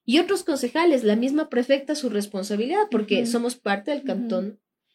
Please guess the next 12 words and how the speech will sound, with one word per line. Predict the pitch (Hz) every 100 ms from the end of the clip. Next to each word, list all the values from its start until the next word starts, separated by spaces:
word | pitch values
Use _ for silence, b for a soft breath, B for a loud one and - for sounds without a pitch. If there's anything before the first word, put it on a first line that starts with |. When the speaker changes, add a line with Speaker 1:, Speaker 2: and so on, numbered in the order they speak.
| _ _ -
Speaker 1:
Entonces, | 202 254 262 320
en | 285
ese | 277 330 -
caso, | 262 277 285
la | 220 202
cons-, | 214 208 -
en | 214
este | 208 254
caso, | 240 226 277
la | 262
señora | 220 202 208
prefecta | 233 247 240 311